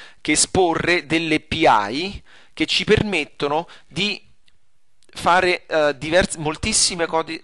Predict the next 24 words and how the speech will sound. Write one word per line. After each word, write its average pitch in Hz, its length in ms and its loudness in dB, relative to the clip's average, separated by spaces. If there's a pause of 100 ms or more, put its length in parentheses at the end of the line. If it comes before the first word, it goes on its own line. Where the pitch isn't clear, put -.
moltissime 180 520 -6
cose 165 200 -2
col 147 140 -6
codice. 107 460 -4 (880)
Ad 143 160 -2
esempio, 196 680 -2 (180)
mm, 127 640 -14
faccio - 300 -8
l'esempio 175 260 -8
più 147 120 -12
banale 165 300 0
che 135 60 -2
è 120 40 -4
stato 120 240 -6
dimostrato 123 480 -6
alla 123 140 0
build. 113 380 -8
Se 131 160 -6
noi 226 180 -2
abbiamo 131 300 -2
un 131 220 -14
team 107 600 -14
di - 160 -18
persone 123 760 -2